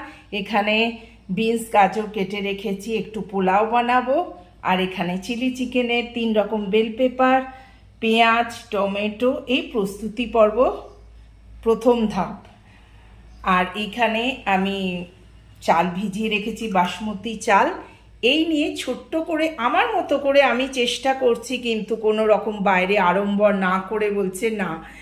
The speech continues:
প্রত্যেকবার যা হয়েছে হয়েছে, বয়স হয়ে যাচ্ছে, আর করব না।" তো চলো দেখি কিভাবে আমরা পালন করি আজকে দীপঙ্করের জন্মদিনটা।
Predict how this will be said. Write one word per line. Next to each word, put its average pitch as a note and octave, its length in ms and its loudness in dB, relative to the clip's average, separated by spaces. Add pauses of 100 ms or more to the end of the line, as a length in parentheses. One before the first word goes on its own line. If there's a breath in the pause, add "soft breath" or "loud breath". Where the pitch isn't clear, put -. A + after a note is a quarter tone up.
(220 loud breath)
প্রত্যেকবার A3+ 640 4
যা F#3+ 240 2
হয়েছে G3 480 -2
হয়েছে, A3+ 400 -2
বয়স D#3+ 480 -2
হয়ে G3 140 0
যাচ্ছে, F#3+ 600 0 (300 loud breath)
আর D#3+ 220 -2 (120)
করব C3 340 -8
না।" C#3+ 280 -6 (720 soft breath)
তো F4+ 80 -2
চলো F4+ 300 6
দেখি E4+ 320 0
কিভাবে E4 680 -2
আমরা C#4 320 0
পালন C#4 460 2
করি C#4 300 -4
আজকে A#3 320 -2
দীপঙ্করের D#4 800 0 (360 loud breath)
জন্মদিনটা। D3+ 800 0